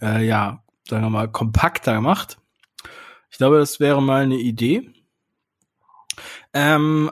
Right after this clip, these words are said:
weil ich nämlich auch gemerkt hab, also es gibt natürlich unterschiedliche Klassen, ja. Es gibt die eine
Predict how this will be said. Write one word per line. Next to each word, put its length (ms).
weil 180
ich 100
nämlich 220
auch 120
gemerkt 420
hab, 240
also 200
es 120
gibt 220
natürlich 400
unterschiedliche 1160
Klassen, 720
ja. 260
Es 100
gibt 200
die 140
eine 600